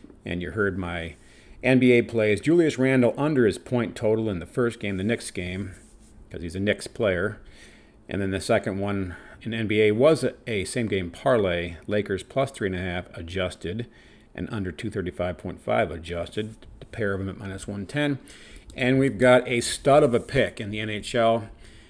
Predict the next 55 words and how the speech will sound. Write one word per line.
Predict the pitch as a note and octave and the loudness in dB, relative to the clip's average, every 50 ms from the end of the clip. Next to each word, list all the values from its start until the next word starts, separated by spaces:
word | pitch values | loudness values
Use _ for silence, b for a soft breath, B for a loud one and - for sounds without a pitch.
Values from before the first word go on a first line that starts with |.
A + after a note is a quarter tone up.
| B B B - | B B B -8
And | F2+ F#2+ F#2+ F#2 F2 | -6 -4 -4 -2 -2
being | A#2 A2+ A2 | -2 -2 0
the | G#2 G2+ | -2 -4
jerk | F2+ F2+ F#2 G#2+ C#3 E3+ G3 - - | -6 -6 4 6 8 8 8 4 2
that | C3 C#3+ C#3 | 2 4 4
I | C#3 C#3 | 6 4
am, | D3 D3+ B2+ A2 G#2 G#2 A2 G#2+ F2+ B B B B B B - _ _ _ - - - - - - - | 4 4 2 2 0 0 -2 -4 -8 B B B B B B -20 _ _ _ -20 -20 -20 -20 -20 -14 -8
I'm | - A#2+ | -4 -2
gonna | A#2+ A#2 | 0 2
make | A2 A#2 A#2+ A#2+ B2+ | 2 2 2 2 0
you | |
go | G2+ G2 A2+ A#2+ | 2 4 4 4
over | A2+ G#2 | 4 4
to | G2+ F#2 | 0 -2
Patreon | - A#2+ A#2 B2 B2 - A#2 G2+ G2 G2 G2 | -2 0 0 0 0 -2 -4 -4 -4 -4 -6
to | F2 | -8
get | E2+ E2 A#2 B2 B2+ | -2 -2 0 0 0
that | A2+ F#2+ F#2 - F2 | -2 -4 -4 -4 -4
one. | F2+ F#2 F#2 F#2+ G#2+ G#2 G#2 - - b b b b b b b b b b b _ | -6 -8 -6 -6 -8 -8 -10 -14 -20 b b b b b b b b b b b _
If | - | -8
you | G#2 F#2 | -4 -2
don't | G#2 G2 | 0 0
wanna | G2 G2 F#2+ F2+ | 0 0 -2 -4
pay | - A2+ G2+ | -4 -4 -4
the | F#2 G2 | -2 -4
twenty-nine | F#2+ - A2+ G2+ G2+ G2 G2 G2+ G2+ G2 F#2+ F#2 | -6 -6 -6 -6 -4 -4 -4 -4 -4 -4 -2 0
bucks | F#2+ G2+ F#2+ - - | 0 0 0 -2 -6
and | A2 E2+ F2 | -10 -10 -8
change, | - - C3 A#2+ A#2+ A#2 A#2 A2 G2 | -4 -2 0 0 0 0 0 -2 -4
then | F#2 G2 G2+ F#2 F2 | -6 -8 -8 -8 -8
don't | E2+ G2+ F#2 F#2 - F#2+ | -6 -8 -8 -8 -6 -2
do | A2 A#2+ A#2+ | 0 2 2
it, | A#2 A2 - - - - | 2 0 -2 -8 -20 -20
because | - - - G2+ G2 F#2+ F#2+ F2+ F2 - - - | -20 -16 -14 -12 -12 -10 -12 -12 -12 -14 -14 -12
nobody | - F#2+ F2+ E2+ F2+ F#2 | -10 -10 -10 -8 -8 -8
should | - - E2+ | -10 -10 -10
be | F2 | -12
forced | - - - A2 G2+ G#2 - | -12 -8 -6 -6 -6 -6 -8
to | - | -12
do | - G#2+ A2 | -8 -4 -2
anything. | B2 C3+ B2 - - G2+ G#2 G#2+ G#2 B B B B B B B B B B B B B _ | -2 -2 -2 -2 -4 -4 -4 -6 -6 B B B B B B B B B B B B B _
But | - - | -6 -4
I'm | F#2 F#2 | -4 -4
telling | F2+ - C3+ C#3+ D3+ D3 C3+ | 0 2 2 4 4 4 4
you, | B2+ A#2+ B2 A#2+ A2 G#2 B B B B B B B B B B - - | 4 4 4 2 0 -6 B B B B B B B B B B -20 -16
it's | - - - - | -16 -12 -10 -10
a | G2+ | -4
good | G2 A#2 G#2+ F#2 | -2 -2 -2 -2
play. | - - - C3 C3 C3 B2+ B2+ B2+ A2+ | -4 -2 0 2 4 6 6 4 4 2
And | F#2+ G2 G#2 | -2 -2 0
yeah, | G#2+ A2 A2 | 2 2 4
this | G#2 G#2+ A2 G#2+ - | 4 4 2 2 0
is | F#2 | -6
a | F2 F2 | -8 -6
marketing | F#2 G2 G#2 A2 A2 - A#2 A2 G#2+ A2 G#2+ G#2 | -4 -2 0 0 0 0 -2 -2 -2 -4 -4 -6